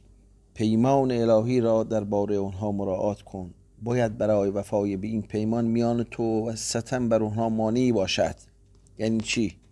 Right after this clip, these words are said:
<laughs> امام سجاد می‌فرماد نشی وقتی فکر می‌کنی چون مسلمان نیست، هم دینت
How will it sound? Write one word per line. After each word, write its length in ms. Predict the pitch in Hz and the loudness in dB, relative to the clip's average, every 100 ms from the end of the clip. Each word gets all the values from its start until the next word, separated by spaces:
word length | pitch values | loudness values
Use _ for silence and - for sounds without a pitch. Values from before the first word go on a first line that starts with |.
| - - - | -20 -20 -8
<laughs> 340 | 147 120 - - | -4 -4 -8 -6
امام 300 | 110 104 104 | -2 -2 -2
سجاد 440 | 101 101 110 107 | -4 -4 -2 -2
می‌فرماد 400 | 104 104 107 107 - - - - - - | -2 -6 -4 -6 -10 -20 -20 -20 -20 -18
نشی 560 | - 98 131 - 170 175 | -8 -2 0 0 -2 -4
وقتی 320 | 165 139 135 | -4 -4 -8
فکر 300 | 120 123 - | -6 -6 -6
می‌کنی 240 | 120 120 113 | -12 -8 -6
چون 180 | 113 | -6
مسلمان 500 | 110 98 101 98 101 | -6 -4 -4 -2 -4
نیست، 260 | 98 90 - - _ - - _ | -4 -4 -8 -14 _ -20 -20 _
هم 200 | - 110 | -4 -2
دینت 360 | 98 113 107 | 0 0 0